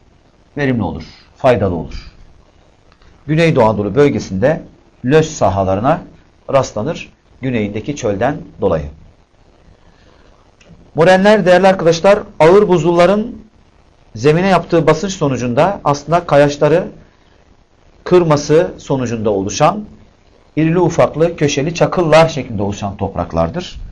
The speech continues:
Bunlar buzul sahalarında oluşan toprak türleridirler. Türkiye'nin buzul göllerinin zeminlerine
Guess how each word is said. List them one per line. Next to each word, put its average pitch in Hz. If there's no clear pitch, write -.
Bunlar 143
buzul 156
sahalarında 92
oluşan 131
toprak 143
türleridirler. 82
Türkiye'nin 175
buzul 160
göllerinin 123
zeminlerine 156